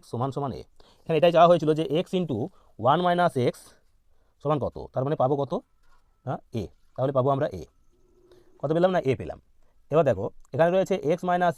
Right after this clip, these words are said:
a into x minus b into x minus c, ডট ডট দিয়ে আছে x minus z, গুণফলের মান কত। তো এরকম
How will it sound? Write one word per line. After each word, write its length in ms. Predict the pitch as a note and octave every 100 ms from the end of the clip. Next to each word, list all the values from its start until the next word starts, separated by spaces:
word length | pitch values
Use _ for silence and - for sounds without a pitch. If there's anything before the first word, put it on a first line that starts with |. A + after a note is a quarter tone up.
| C3+
a 40 | A#2+ D#3
into 160 | E3 D#3 E3
x 20 | E3
minus 220 | E3 D#3+ B2
b 20 | A#2 G#2+ C#3+
into 180 | D3+ C#3+ - _ _ _ C#3 E3+
x 20 | E3
minus 220 | D3+ D3+ C#3
c, 20 | F#2+ - _ _ _ -
ডট 100 | D3+ D#3+
ডট 100 | F3
দিয়ে 100 | F3+ F3
আছে 100 | F3 E3
x 20 | E3
minus 240 | D#3 D#3+ C3
z, 20 | B2 F2+ - A#2+
গুণফলের 360 | A2 E3+ F3 C#3+
মান 100 | A#2+ G2+
কত। 120 | C2+ - _ _ _ _ _ -
তো 60 | E3+ - D#3
এরকম 220 | F#3+